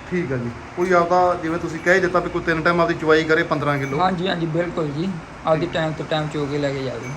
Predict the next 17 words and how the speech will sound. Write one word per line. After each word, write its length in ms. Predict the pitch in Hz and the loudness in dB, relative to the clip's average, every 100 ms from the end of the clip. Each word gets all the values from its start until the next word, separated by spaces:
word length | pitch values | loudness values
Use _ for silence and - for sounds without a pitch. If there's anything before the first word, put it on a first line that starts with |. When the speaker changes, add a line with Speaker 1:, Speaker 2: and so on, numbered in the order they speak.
| - 135 | -12 -10
Speaker 1:
ਬਿਲਕੁਲ, 400 | 127 147 - 135 | -2 -2 -2 -4
ਬਿਲਕੁਲ। 360 | 123 120 123 120 - - - - - 185 | -4 -4 -6 -10 -14 -18 -18 -18 -6 0
ਸੋ 180 | 185 | 2
ਇਸ 60 | 180 | 2
ਤੋਂ 120 | 196 | 4
ਬਾਅਦ 180 | 208 214 | 6 6
ਇੱਕ 140 | 208 | 4
ਨੈਕਸਟ 440 | 220 208 175 190 - 208 202 - | 2 4 2 0 0 0 0 -4
ਜਿਹੜੀ 200 | 170 180 | -2 0
ਅਗਲੀ 180 | 170 185 | 0 0
ਵੈੜ 180 | 185 185 | 0 0
ਆ 40 | |
ਦੋਸਤੋ 280 | 170 151 180 | 0 -4 -4
ਉਹ 260 | 180 180 202 | -4 -2 -2
ਤੁਹਾਨੂੰ 200 | - 139 | -2 -2
ਦਿਖਾਉਣੇ 360 | 131 131 | -2 -2
ਆ। 60 | 147 | -2